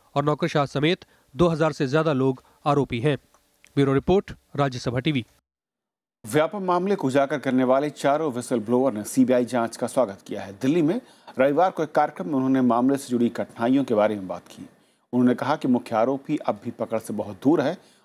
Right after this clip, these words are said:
Speaker 2: और सीधे-सीधे शिवराज सरकार पर आरोप लगाए।
Speaker 1: ये हैं डॉक्टर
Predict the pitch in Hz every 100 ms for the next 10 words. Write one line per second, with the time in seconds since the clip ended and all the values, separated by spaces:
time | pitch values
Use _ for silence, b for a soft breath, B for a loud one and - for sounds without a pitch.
0 | - 135 139 - 165 170 208 143 98 -
1 | _ - 151 135 127 - 123 127 110 -
2 | 104 - _ _ 117 113 - 87 87 -
3 | _ _ _ _ _ _ _ _ _ _
4 | _ _ 254 254 240 262 254 _ _ _
5 | _ _ _ _ _ _ 135 131 185 180
6 | 160 147 - 143